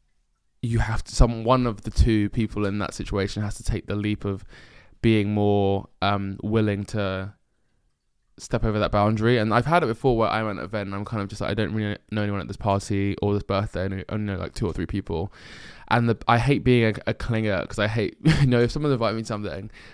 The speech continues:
and I have had this before, but if someone's invited me to something and I am there with them, I'm conscious that I don't wanna be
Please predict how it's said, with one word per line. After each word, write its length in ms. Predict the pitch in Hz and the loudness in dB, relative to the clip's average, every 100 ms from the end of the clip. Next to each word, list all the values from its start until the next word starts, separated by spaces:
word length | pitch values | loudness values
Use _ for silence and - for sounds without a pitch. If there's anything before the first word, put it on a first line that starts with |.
| - | -4
and 120 | 156 | 0
I 20 | |
have 180 | 170 208 | 4 4
had 140 | 196 147 | 4 2
this 80 | |
before, 200 | 117 117 | 0 0
but 80 | 92 | 2
if 60 | 104 | 2
someone's 180 | 151 151 | 2 2
invited 400 | 117 117 110 107 | 2 2 2 2
me 80 | 104 | -4
to 60 | |
something 300 | 98 101 98 | -4 -4 -2
and 100 | 98 | -2
I 240 | 101 104 101 - - - - - | 0 -2 -4 -12 -20 -20 -8 0
am 320 | 107 101 101 | 0 0 0
there 400 | 110 104 92 80 | 4 4 4 2
with 260 | 101 104 | 2 0
them, 360 | - 92 87 95 - - _ | 0 -4 -4 -8 -12 -20 _
I'm 160 | 117 | -4
conscious 340 | 117 127 127 113 | 2 2 2 0
that 100 | 76 | 2
I 40 | |
don't 140 | 104 107 | 2 2
wanna 160 | 110 | -2
be 240 | 104 107 | 0 -2